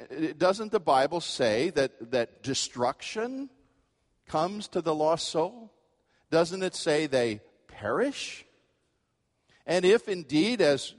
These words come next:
as we have studied in past weeks, the Bible says immortality is the gift of God's essential life that He gives to those who are in Christ and are redeemed and have this whole new being, and they are called immortal,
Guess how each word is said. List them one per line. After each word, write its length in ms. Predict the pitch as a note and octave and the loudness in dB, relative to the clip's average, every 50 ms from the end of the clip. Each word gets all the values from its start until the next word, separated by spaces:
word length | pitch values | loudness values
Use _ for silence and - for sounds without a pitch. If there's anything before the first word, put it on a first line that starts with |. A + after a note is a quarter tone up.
| - | -8
as 180 | G#2+ A2 A2 - | -8 -8 -8 -6
we 180 | F#2+ A#2+ D#3 | -4 -2 0
have 160 | G#3+ A3+ G#3+ - | 2 0 0 -2
studied 440 | - - B2+ A#2 A2+ D#3 F3 D3+ | -4 -2 0 0 2 0 0 -2
in 120 | C3+ B2+ A#2+ | -4 -6 -4
past 320 | - D#3 C#3+ D3 C#3 - | -2 0 0 0 -2 -2
weeks, 300 | D3 D#3+ F#3+ G#3+ - - | -2 -2 -2 -2 -4 -8
the 80 | - C#3+ | -8 -4
Bible 380 | B2+ C3+ C#3+ D3+ D3+ C#3+ C#3 | 0 0 2 2 2 0 -2
says 320 | B2+ - D#3 C#3+ C#3 C#3 - | -4 -2 -2 -2 -2 -2 -2
immortality 1040 | - F#3 F#3 F3+ E3 D#3 D3 - - E3 F3+ G#3 B3 A#3 F#3+ - A#2 A2 B2 D#3+ G3 _ _ _ _ - | -4 -4 0 2 2 0 0 0 -2 -4 -2 0 0 0 0 0 0 0 -2 -2 -4 _ _ _ _ -4
is 260 | C#3+ D#3+ D#3 C3+ - | -2 -2 -2 -2 -2
the 280 | - D3+ D3+ C#3+ C3 - _ _ _ _ _ _ _ _ _ A#2+ A2 | -2 0 0 0 -2 -4 _ _ _ _ _ _ _ _ _ -14 -4
gift 360 | C3 G#3 A3+ A3+ G#3+ _ - | 0 2 2 2 2 _ -2
of 200 | F3 D#3 C#3 B2 | -2 -2 -2 0
God's 420 | - C#3 D#3 F#3+ A3 A#3+ G#3+ G3 | 2 2 4 4 4 2 2 -2
essential 580 | F#3+ F3 - - F#3+ F3+ F3+ E3+ - E3+ C#3+ C#3 | -8 -8 -6 -4 -2 -2 -4 -2 -2 -2 0 2
life 360 | C3+ D3+ F#3+ G#3+ G3 F3+ - | 4 4 4 2 0 -4 -4
that 160 | - D3+ C3+ | -2 -2 -2
He 240 | C3 B2+ F#3 A3 A#3+ | -2 -2 -4 -4 -4
gives 580 | F#3 B2 - D3 C#3+ D3 E3 F#3+ A3 G3+ - - | -4 -2 0 2 4 4 4 4 2 -2 -8 -6
to 140 | - E3 D3 | -6 -4 0
those 460 | B2+ C3 C3 C#3+ E3 F#3+ G#3 - - - - _ _ _ | 2 4 4 6 4 4 0 -2 -6 -18 -20 _ _ _
who 120 | - D3 | -2 2
are 120 | D3 C#3 C3+ | 2 4 2
in 180 | C#3 D#3+ F3+ | 2 0 -4
Christ 580 | F3 - - D#3 C3+ C3+ D3+ F#3+ G#3 - - - | -6 -4 -2 0 2 2 2 0 -4 -6 -6 -6
and 140 | C3+ A#2+ A#2+ | -4 0 0
are 80 | A#2+ | 0
redeemed 600 | A#2 A2+ A#2+ A#2 A2+ C3+ D3 E3+ F#3 G3+ G3+ F3+ | 0 -2 -4 -4 -2 -2 0 0 0 -2 -2 -2
and 120 | D3+ A#2+ A2+ | -2 -2 -2
have 300 | A#2 C3+ C3+ C#3+ C3+ - _ _ _ _ - | -2 0 0 0 -2 -4 _ _ _ _ -4
this 200 | - D#3+ D#3+ - | -4 -4 -4 -4
whole 260 | - D3+ D#3+ D#3+ D#3 | -4 -2 0 0 0
new 200 | D3+ D3 D3+ D#3 | 0 0 0 0
being, 600 | C#3+ G#2+ C3+ C3+ C3+ C#3+ D#3 F3 G3 A3+ B3+ B3 - _ _ _ - | 0 0 0 0 0 2 0 0 -2 -4 -6 -8 -10 _ _ _ -12
and 160 | - A2+ A#2+ B2 | -8 -6 0 2
they 160 | C#3+ F3+ G#3 | 2 4 6
are 140 | G#3+ F#3 E3+ | 6 4 4
called 320 | - - D#3+ D3+ D3 C#3 | 2 0 2 2 2 0
immortal, 920 | C3 C#3+ C#3+ C3+ C3 C#3 D3 F3 A3 A#3 - - C3+ A2 A#2 F3 A#3 A#3+ | -2 -6 -6 -6 -6 -2 0 0 0 0 0 -2 0 2 2 2 0 -2